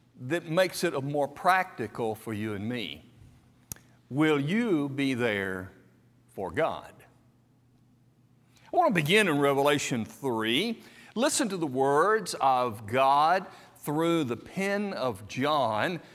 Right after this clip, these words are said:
writing to a church named Sardis. "To the angel of the church in Sardis write,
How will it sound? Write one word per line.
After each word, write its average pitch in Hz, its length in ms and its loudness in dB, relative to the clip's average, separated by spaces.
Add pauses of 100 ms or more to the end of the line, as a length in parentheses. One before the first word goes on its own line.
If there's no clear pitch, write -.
(160)
writing 214 600 0
to 160 320 -2
a 117 120 -4
church - 680 -2
named 160 680 -2 (200)
Sardis. - 800 0 (2000)
"To 220 100 2
the 208 120 4
angel 233 380 4
of 160 300 4
the 127 80 -2
church 196 420 2
in 139 280 -2
Sardis 127 600 0
write, 113 640 -6